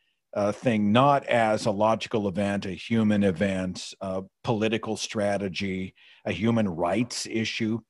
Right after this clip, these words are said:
but something that was prophesied about in the Bible, foreign policy based in the Christian superstition.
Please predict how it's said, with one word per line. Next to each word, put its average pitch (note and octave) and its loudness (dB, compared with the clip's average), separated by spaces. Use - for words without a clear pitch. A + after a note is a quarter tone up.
but E3 4
something D#3+ 4
that B2 2
was A2+ -6
prophesied B2+ 2
about F#2+ 0
in A2+ 2
the G#2+ 2
Bible, A2 4
foreign D#3 4
policy D3 4
based A2+ 2
in G2 0
the F#2 -2
Christian G2 -2
superstition. G#2 -4